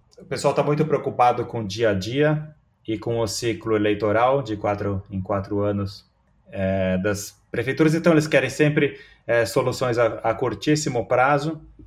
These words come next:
e n-, não pensam na melhoria do sistema a longo prazo, não pensam em,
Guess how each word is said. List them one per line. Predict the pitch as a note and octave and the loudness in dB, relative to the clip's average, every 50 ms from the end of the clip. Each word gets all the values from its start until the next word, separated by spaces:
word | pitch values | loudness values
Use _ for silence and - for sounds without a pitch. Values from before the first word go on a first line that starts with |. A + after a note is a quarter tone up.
| _ _ _ _ _ _ _ _ _ - | _ _ _ _ _ _ _ _ _ -14
e | - - C3 C3+ C3 C3 C3+ C3 B2+ B2+ A#2+ - - - | -8 -4 -2 0 0 2 2 2 2 0 -2 -2 -6 -10
n-, | - B2 B2 C3 - - | -8 -6 -6 -6 -6 -4
não | A#2+ B2 C3 B2+ | -6 -4 -4 -4
pensam | G2+ - A#2 A#2 A2+ A2 G2 - G#2+ G2+ | 0 0 2 2 0 -2 -4 -4 -2 -2
na | G2+ F#2+ F#2 F2+ | 0 0 0 0
melhoria | F#2 G#2 G#2+ G2+ G#2 G2+ G#2 G#2 | 2 2 2 2 2 2 2 0
do | G2 G2 | 0 -2
sistema | G2 - F#2 F#2 - - G2+ F#2+ F#2 | -6 -8 -10 -10 -6 -4 0 0 2
a | F#2 | 2
longo | F#2 F#2+ F#2+ F#2 F#2 | 2 2 0 0 -2
prazo, | - A#2+ B2+ C3+ C#3+ C#3 A#2 G#2+ A#2+ | -2 -2 0 2 2 2 0 0 -2
não | A#2 A2+ A2 G#2 | -4 -4 -4 -2
pensam | G2 A2+ G#2+ G#2 G2 - G#2 G2+ G2 | 0 0 -2 -2 -4 -6 -4 -4 -4
em, | F#2+ - - G2+ G2 F#2+ F#2 F#2 F2+ F2+ | -6 -6 -6 -4 -2 0 0 0 0 -2